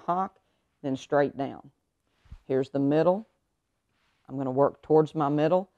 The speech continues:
and I'm gonna try to, this dog should be, um, they should have a level top line. They should also be square, and they should be balanced. Right now, she looks really long.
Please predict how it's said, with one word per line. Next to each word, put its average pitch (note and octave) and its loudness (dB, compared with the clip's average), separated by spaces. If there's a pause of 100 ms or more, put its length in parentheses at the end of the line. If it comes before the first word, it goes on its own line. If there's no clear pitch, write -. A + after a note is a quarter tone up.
(280)
and D3 -6
I'm D3+ 0
gonna F#3 -2
try F3+ 4 (100)
to, F3+ 4 (200)
this E3 -2
dog E3+ 4
should D3+ -2
be, D3 2 (120)
um, C3+ -6
they C#3+ 0
should C#3 -14
have C#3+ 0
a C3+ 0
level C#3 0
top E3 2
line. E3+ -2 (520)
They C#3 0
should D3+ -2
also C#3 0
be C#3 -2
square, D3+ 0 (600)
and D3+ -2
they C#3+ -2
should B2+ -14
be C#3+ 2
balanced. C3 -4
Right C3+ -2
now, D#3 -2
she D#3+ -6
looks C#3+ -2
really C#3+ 0
long. D3+ 0